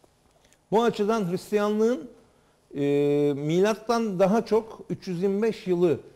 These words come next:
Hristiyanlığın ana tarihidir şeklinde alınır ve üç yüz yirmi beş İznik'te yapılmıştır. Aynı, aynı şekilde, e, İznik, Bursa,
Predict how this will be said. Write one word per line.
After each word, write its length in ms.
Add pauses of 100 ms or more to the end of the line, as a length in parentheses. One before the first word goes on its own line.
(160)
Hristiyanlığın 880
ana 400 (720)
tarihidir 840
şeklinde 640
alınır 640 (460)
ve 120
üç 120
yüz 120
yirmi 160
beş 160
İznik'te 420
yapılmıştır. 640 (1300)
Aynı, 480
aynı 260
şekilde, 560 (520)
e, 480
İznik, 600 (180)
Bursa, 520